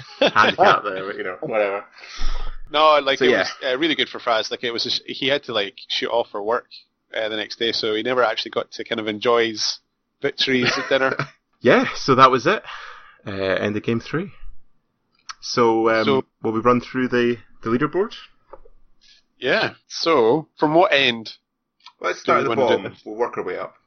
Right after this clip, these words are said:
Speaker 2: Right. Let's give Henrik his due. Right, let's do this. So Henrik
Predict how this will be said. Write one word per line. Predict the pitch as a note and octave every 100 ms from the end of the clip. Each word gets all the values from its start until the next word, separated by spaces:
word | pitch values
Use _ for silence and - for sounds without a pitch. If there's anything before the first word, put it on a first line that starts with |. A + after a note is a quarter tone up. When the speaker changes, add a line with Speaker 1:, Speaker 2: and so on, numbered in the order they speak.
| _ _ _ _ -
Speaker 2:
Right. | G#2 - _ -
Let's | F#3 F#3+
give | F3+
Henrik | D#3+ D#3 D3 C3+
his | B2 -
due. | - G2 - _
Right, | A2 G#2 -
let's | -
do | - G2+
this. | - - - - - - - - - - - - _ - - - -
So | D3
Henrik | C3+ F#3 G3 G#3+